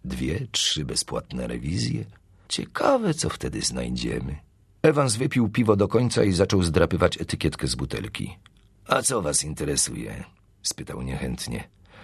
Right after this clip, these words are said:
„Wiem tylko, że ona pewnego dnia nagle zniknęła. Miałem jechać do Sydney, więc próbowałem do niej dzwonić, ale nie było jej ani w pracy, ani w domu.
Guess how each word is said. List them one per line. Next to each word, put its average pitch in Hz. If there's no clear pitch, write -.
„Wiem 165
tylko, 143
że 127
ona 135
pewnego 123
dnia 117
nagle 107
zniknęła. 98
Miałem 151
jechać 135
do 131
Sydney, 113
więc 123
próbowałem 117
do 123
niej 131
dzwonić, 117
ale 92
nie 113
było 113
jej 87
ani 110
w -
pracy, 95
ani 98
w 82
domu. 78